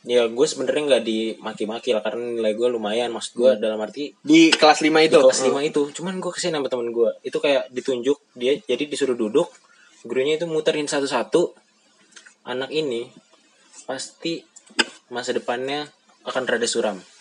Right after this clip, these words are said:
Speaker 1: Karena dia bandel, dia nggak dengerin guru, nilainya jelek, kata gue, "Ya ampun, anak kelas lima S D gitu,"
Speaker 2: Udah
Speaker 1: maksud gue.
Speaker 2: digituin.
Speaker 1: Udah digituin.
Speaker 2: Hmm.
Speaker 1: Dan gimana kalau misalnya anak itu, mungkin ada yang bisa ngatasin, cuman
Speaker 2: Iya.
Speaker 1: kan ada yang nggak bisa
Speaker 2: Ada yang
Speaker 1: ngatasin.
Speaker 2: nggak bisa ngatasin,
Speaker 1: Dan
Speaker 2: iya.
Speaker 1: akhir-, akhirnya akan terbawa dan mindset dia adalah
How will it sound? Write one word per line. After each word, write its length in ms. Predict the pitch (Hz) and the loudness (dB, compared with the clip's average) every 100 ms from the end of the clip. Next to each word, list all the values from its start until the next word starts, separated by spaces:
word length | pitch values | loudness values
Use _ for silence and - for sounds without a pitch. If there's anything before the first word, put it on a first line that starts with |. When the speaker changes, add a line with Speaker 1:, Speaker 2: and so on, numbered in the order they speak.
| - - - - - | -20 -20 -20 -20 -10
Speaker 1:
Karena 480 | 101 107 120 120 | -6 -4 -4 -4
dia 160 | 117 107 | -2 0
bandel, 800 | 117 170 160 147 147 143 143 143 | 0 0 2 2 2 2 2 0
dia 160 | 113 104 | -2 -4
nggak 160 | 101 | -6
dengerin 320 | 98 98 104 | -8 -8 -6
guru, 320 | 113 143 147 139 | -2 0 0 -2
nilainya 320 | 104 101 101 | -4 -6 -6
jelek, 320 | 123 127 - | -2 -2 -4
kata 160 | 127 135 | -12 -8
gue, 160 | 147 | -8
"Ya 220 | 117 117 113 | -6 -8 -10
ampun, 240 | - 113 - | -12 -12 -10
anak 160 | 120 | -12
kelas 240 | - 127 117 | -8 -6 -6
lima 160 | 113 110 | -6 -8
S 140 | - | -6
D 160 | 135 120 | -4 -2
gitu," 220 | 110 127 | -2 -2
Speaker 2:
Udah 80 | 123 | -2
Speaker 1:
maksud 80 | 123 | 0
gue. 80 | |
Speaker 2:
digituin. 340 | 123 104 127 120 | 0 2 0 0
Speaker 1:
Udah 160 | 117 113 | -4 -6
digituin. 480 | 110 110 - 127 120 - _ | -4 -6 -2 -2 -2 -8 _
Speaker 2:
Hmm. 200 | 123 113 _ | -16 -16 _
Speaker 1:
Dan 240 | 120 120 120 | -2 -2 -2
gimana 400 | 120 113 143 156 | -6 -6 -6 -4
kalau 160 | 139 | -4
misalnya 320 | 127 113 123 143 | -4 -4 -4 -4
anak 160 | 131 120 | -4 -6
itu, 340 | 117 160 - _ _ _ _ - | -4 -4 -4 _ _ _ _ -12
mungkin 280 | 127 196 | -8 -4
ada 120 | 175 147 | 0 2
yang 120 | 165 | 2
bisa 160 | 135 131 | 2 0
ngatasin, 460 | 120 - - 139 | 0 -2 -4 -6
cuman 200 | 147 127 | -6 -2
Speaker 2:
Iya. 80 | 120 | -2
Speaker 1:
kan 80 | - | -2
ada 140 | 160 | -2
yang 100 | 165 | 0
nggak 100 | 147 | 0
bisa 120 | 135 135 | -2 -2
Speaker 2:
Ada 40 | |
yang 100 | 135 | 0
Speaker 1:
ngatasin. 180 | 127 131 | 4 4
Speaker 2:
nggak 160 | 127 123 | 4 4
bisa 120 | 127 | 0
ngatasin, 400 | 120 120 120 120 110 | -2 -2 -4 -6 -2
Speaker 1:
Dan 160 | 123 | -2
Speaker 2:
iya. 100 | 123 | -2
Speaker 1:
akhir-, 300 | 123 135 147 - - | -6 -8 -10 -12 -10
akhirnya 340 | 127 131 135 160 | -4 -2 -2 -4
akan 160 | 135 | -2
terbawa 360 | 127 117 107 160 | 0 2 4 4
dan 160 | 147 | 2
mindset 320 | 135 127 127 123 | 0 -2 -2 2
dia 160 | 151 | 2
adalah 240 | 123 139 | 2 0